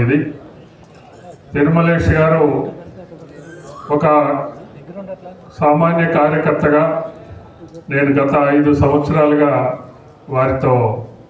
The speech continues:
మరి చూస్తా ఉన్నా దగ్గరగా. నేను ఈ యొక్క జిల్లా అధ్యక్షుడిగా,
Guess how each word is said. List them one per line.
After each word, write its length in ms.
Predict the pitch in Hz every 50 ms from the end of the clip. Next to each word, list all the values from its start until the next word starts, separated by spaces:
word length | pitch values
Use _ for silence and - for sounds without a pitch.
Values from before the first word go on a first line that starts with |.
| - - - - - - - - - - - - - - - - - - -
మరి 140 | 127 117 113 -
చూస్తా 280 | - 135 139 - - 143 127 127
ఉన్నా 160 | 127 131 135 135 135 131
దగ్గరగా. 440 | 123 123 131 135 135 139 143 147 147 - - - - - - - - - - - - - - - - - - - - - - - - - - - 139
నేను 160 | 143 151 156 156
ఈ 20 | 160
యొక్క 180 | 156 156 160 165 160 151 143 139 - 135 135 135 - - - 151
జిల్లా 240 | 147 151 170 175 170 160 -
అధ్యక్షుడిగా, 600 | 165 165 170 165 165 - 170 160 160 165 170 170